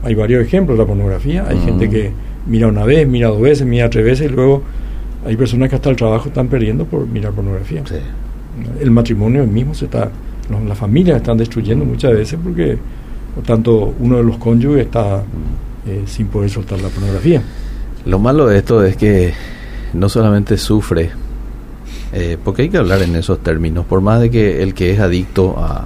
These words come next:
Speaker 2: <clears throat> algo, algún comportamiento, lo que fuese, te dice, "No, yo no sufro", puede que te diga, ¿verdad? No está queriendo ser sincero nomás, porque si se hace una introspección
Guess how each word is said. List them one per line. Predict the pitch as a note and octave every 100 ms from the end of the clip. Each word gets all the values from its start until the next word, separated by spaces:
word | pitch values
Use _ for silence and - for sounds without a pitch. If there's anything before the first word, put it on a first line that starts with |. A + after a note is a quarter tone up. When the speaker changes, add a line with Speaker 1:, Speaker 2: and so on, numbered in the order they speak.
| -
Speaker 2:
<clears throat> | G#3+ A#2
algo, | G#2+ G2 F2+ F#2
algún | D#2+ F2+ F2+
comportamiento, | F2+ F2+ E2+ D#2+ D#2 F2 F#2 E2
lo | D#2+
que | D#2
fuese, | F2 F2 D#2+
te | E2
dice, | F2
"No, | G2 A#2+
yo | F2+
no | G2
sufro", | - F2 F2 A#2 - - -
puede | E2 F2
que | F2+
te | F#2+
diga, | D#2 D#2 E2 - -
¿verdad? | C#2 A2+ - -
No | F#2+
está | - G2
queriendo | G2 F#2 G#2+
ser | F#2+ F#2+
sincero | F#2+ E2+ G#2+ C#3+
nomás, | A2+ D2 - - - - -
porque | E2+ D#2+
si | E2
se | E2
hace | D2+ G#2+
una | A2
introspección | C#3+ C#3 D#3 C#3+ C3+ - - - F#2 F2+ E2+